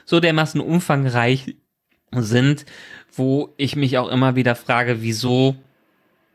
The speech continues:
so viele Szenen hinzugefügt worden sind. Gut, wir haben's jetzt für uns mehr oder weniger beantwortet. Es wurde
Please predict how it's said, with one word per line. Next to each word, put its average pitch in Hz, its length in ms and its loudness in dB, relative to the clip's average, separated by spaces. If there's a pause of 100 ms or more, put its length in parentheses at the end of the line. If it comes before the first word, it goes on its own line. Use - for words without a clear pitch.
(1000)
so 120 220 -2
viele 127 260 2
Szenen 123 380 2
hinzugefügt 120 640 -2
worden 107 440 0
sind. 107 420 -6
Gut, 120 260 -6
wir 113 120 -2
haben's 110 200 -4
jetzt 113 180 -6
für - 80 -8
uns 117 400 -6
mehr 113 220 2
oder 107 180 0
weniger 107 240 2
beantwortet. 113 680 -2
Es - 180 -8
wurde 110 300 0